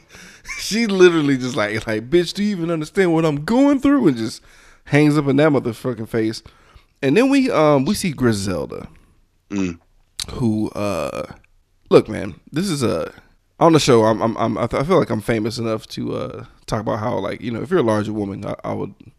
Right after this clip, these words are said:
Speaker 1: I would probably find you attractive, right?
Speaker 2: Yeah.
Speaker 1: I, I, I, I, I've thrown Rebel,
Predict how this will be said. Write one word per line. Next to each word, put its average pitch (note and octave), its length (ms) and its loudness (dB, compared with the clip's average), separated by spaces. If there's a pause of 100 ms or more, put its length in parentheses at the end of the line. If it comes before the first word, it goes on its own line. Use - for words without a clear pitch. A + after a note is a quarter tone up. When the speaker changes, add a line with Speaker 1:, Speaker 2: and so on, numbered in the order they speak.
(600)
Speaker 1:
I - 80 -4
would F#2 120 -4
probably A2 240 0
find G2 240 -6
you G2 80 -6
attractive, - 480 -10 (140)
right? - 200 -10 (380)
Speaker 2:
Yeah. G2+ 400 0
Speaker 1:
I, E2 320 -4
I, G#2 80 -2
I, G2+ 120 -4
I, G#2 120 -2 (160)
I've A2 80 -4
thrown A#2 260 0
Rebel, A2+ 400 -4